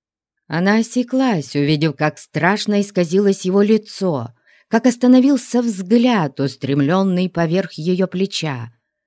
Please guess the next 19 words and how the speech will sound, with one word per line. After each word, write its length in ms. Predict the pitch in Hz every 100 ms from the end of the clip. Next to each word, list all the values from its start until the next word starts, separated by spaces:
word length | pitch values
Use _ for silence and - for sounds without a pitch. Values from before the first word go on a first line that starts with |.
| _ _ -
Она 180 | 175
круто 260 | 196 233 220
повернулась 920 | 220 226 226 208 143 120 120 117 - _ _ _ _
и 120 | 147
увидела 680 | 143 131 120 175 165 160 156
четырех 680 | - - 143 147 147 143 -
воинов. 720 | 135 147 123 123 123 127 131 _ _ _ _ _ _ _
Разом, 520 | 156 214 180 131 123
вбежав 600 | 123 127 120 147 160 131
через 300 | 120 135 131
четыре 380 | 127 135 156 131
двери, 480 | 123 123 135 208 190 - - _ -
те 160 | 202
ринулись 640 | 196 226 233 220 208 190 156
к 100 | 139
двоим 520 | 123 135 135 143 214
в 60 | 196
середине 500 | - 175 175 196 190
комнаты. 920 | - 143 120 110 113 113 - 127 120